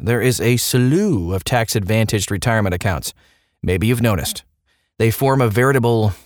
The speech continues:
alphabet soup, if you will, of acronyms. Each account has its own rules, advantages, and disadvantages. The retirement landscape is large and laden with jargon.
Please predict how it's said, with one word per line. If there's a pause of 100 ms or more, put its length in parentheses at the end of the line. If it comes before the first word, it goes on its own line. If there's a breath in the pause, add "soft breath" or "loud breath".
(160)
alphabet
soup,
if
you
will,
of
acronyms. (560)
Each
account
has
its
own
rules,
advantages,
and
disadvantages. (560)
The
retirement
landscape
is
large
and
laden
with
jargon.